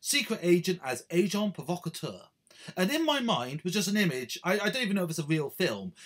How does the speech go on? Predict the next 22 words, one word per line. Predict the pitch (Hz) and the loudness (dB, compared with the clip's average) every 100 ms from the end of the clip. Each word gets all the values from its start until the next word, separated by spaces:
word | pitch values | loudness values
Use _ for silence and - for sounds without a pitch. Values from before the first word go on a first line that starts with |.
| - | -2
but | 165 | 2
an | 185 | 2
image | 233 233 170 | 2 2 2
of | 156 | 2
in | 170 | 2
some | 170 254 214 | 2 2 2
film, | 170 131 120 127 120 110 - - | 2 -2 -2 -4 -6 -8 -14 -6
in | 151 | -2
some | 156 208 196 | 0 2 0
sort | 180 | 0
of | 160 - | -4 -4
pub, | - 120 110 104 - - | -8 -4 -4 -6 -14 -6
people | - 175 160 | 4 4 4
are | 151 | -4
grumbling, | - 135 123 113 110 107 104 _ _ _ - - | -2 -4 -4 -4 -2 -4 -6 _ _ _ -20 -10
and | 147 | -2
along | 156 185 214 202 | 2 4 6 4
goes, | 185 170 151 | 6 4 4
like, | 147 135 | 0 -6
a | |
bad | 139 147 139 135 - | 0 4 4 2 -2
guy | 110 107 110 | -4 -2 -4